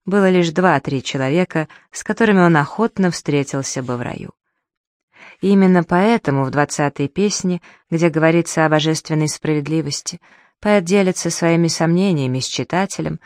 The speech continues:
а затем сам же дает ответ на поставленный вопрос, присутствуя при чудесном спасении двух язычников, освященных божественным милосердием.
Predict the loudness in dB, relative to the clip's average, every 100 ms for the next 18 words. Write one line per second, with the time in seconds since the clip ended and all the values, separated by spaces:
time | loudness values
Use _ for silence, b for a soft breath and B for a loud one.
0 | b b b -4 -2 2 0 2 0 0
1 | 0 0 0 0 -4 -2 -4 -4 -8 b
2 | b -4 0 0 0 0 2 2 0 0
3 | -2 -4 -4 -6 -12 b b b -4 -2
4 | 0 -2 0 2 2 2 -2 -2 0 0
5 | -2 -4 -6 -4 -4 -4 0 2 2 0
6 | B B B 0 0 0 -2 0 -2 -2
7 | -8 -8 -14 -18 b b -8 -4 -2 0
8 | 2 2 2 0 0 0 -4 -6 -4 -4
9 | -2 -4 -4 -6 -8 -8 -14 -16